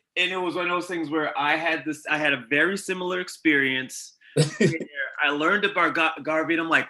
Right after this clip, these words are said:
Speaker 1: "What was he doing?" It's <laughs> one of those things where you're
Speaker 2: Yeah.
Speaker 1: just like, "He did what?" And
Speaker 2: Exactly.
Speaker 1: about it, it, it, it's, like, mind-blowing. And it's
Speaker 2: Mm-hmm.
Speaker 1: something that for me, it, it is, I think it is a thing for me where, like, and, and not to cut you off, sorry, but, like, for me,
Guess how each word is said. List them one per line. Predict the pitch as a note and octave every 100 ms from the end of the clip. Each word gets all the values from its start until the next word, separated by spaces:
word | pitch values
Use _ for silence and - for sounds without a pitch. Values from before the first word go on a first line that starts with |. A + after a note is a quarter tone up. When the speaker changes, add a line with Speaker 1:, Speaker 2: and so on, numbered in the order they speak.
| -
Speaker 1:
"What | B2+ A#3
was | F#4+ G4
he | G4+
doing?" | A4 A4 A4+ A#4 A4
It's | A3 -
<laughs> |
one | G#3 -
of | D4+ -
those | C#4 -
things | - C#4 A3
where | C4
you're | B3+ D4
Speaker 2:
Yeah. | B3+
Speaker 1:
just | -
like, | - G3+ - _ _
"He | - G#4+ E4+
did | B3+ A3 F3 D3 D3
what?" | F#3 A4+ C5 - - - _ _ _ -
And | D3
Speaker 2:
Exactly. | C#3 A#2+ C3 A#3+ - A3 F3+
Speaker 1:
about | A#2+ - - A#3 F#4+ G#4
it, | A4 A4
it, | G#3+ G#3 -
it, | G3 - -
it's, | G#3 G#3
like, | G#3 G3 E3
mind-blowing. | D#3+ F3 F3+ F#3+ F3+ C#3 B2+ A#2+ A#2+ A#2 - _ - -
And | F3 F3
it's | F#3
Speaker 2:
Mm-hmm. | F#3+
Speaker 1:
something | B2 C#3
that |
for | C#3+ _ _ -
me, | G#3 F3+ D#3 C#3+ _ - _ -
it, | E3+ E3+
it | E3+
is, | F3+ F3+
I | -
think | D#3+ F3+ E3+
it |
is | E3
a | D3+
thing | E3 D3
for |
me | D3+ D3
where, | C3 C3+
like, | C3 B2+
and, | C3 B2
and | C3
not | C#3+ C#3
to |
cut | C#3 C3
you | C3
off, |
sorry, | B2 C3
but, | A#2+
like, | A#2+ G#2 _ _ _ -
for | E3+
me, | E3+